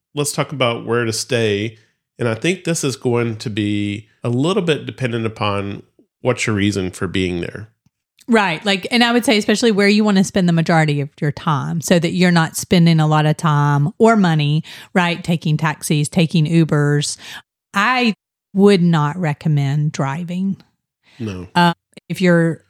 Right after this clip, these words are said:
Speaker 1: Well, if you're staying maybe in the
Speaker 2: <clears throat>
Speaker 1: Garden District or somewhere like that, I think driving would be okay. But if you're staying in the French Quarter and you're gonna spend most of your time in the French Quarter,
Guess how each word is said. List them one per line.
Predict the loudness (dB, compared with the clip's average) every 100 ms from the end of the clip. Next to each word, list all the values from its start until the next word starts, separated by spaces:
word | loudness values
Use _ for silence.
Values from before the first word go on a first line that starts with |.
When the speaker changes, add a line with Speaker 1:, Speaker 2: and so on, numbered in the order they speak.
| _
Speaker 1:
Well, | 0 0
if | 0
you're | -2
staying | -2 -2 -2 0
maybe | 0 0 0
in | 2 0
the | -2
Speaker 2:
<clears throat> | -2
Speaker 1:
Garden | -2 -2 -6
District | -8 -10 -10 -14 _ -8
or | -8
somewhere | -4 -2 0 -2
like | -2 -6
that, | -6 -6 -8 _
I | -4
think | -2 -2
driving | -4 -2 -2 -2 -2 -4 -8 -10
would | -6 -4
be | -2 -2
okay. | -4 -4 -2 0 -2 -6 -10 _ _ -10
But | -10 -6 -4 -4 -6 _ _ _ -8
if | -4
you're | -2
staying | -2 0 0 0
in | -2
the | -2
French | -2 -4 -4
Quarter | -4 -4 -2 -6 -10 _ _ _
and | -4
you're | -2
gonna | -2 -4
spend | -2 0 0
most | 0 -2 -4
of |
your | -4 -4
time | -4 -4 -2
in |
the | -4
French | -6 -8 -6
Quarter, | -6 -4 -4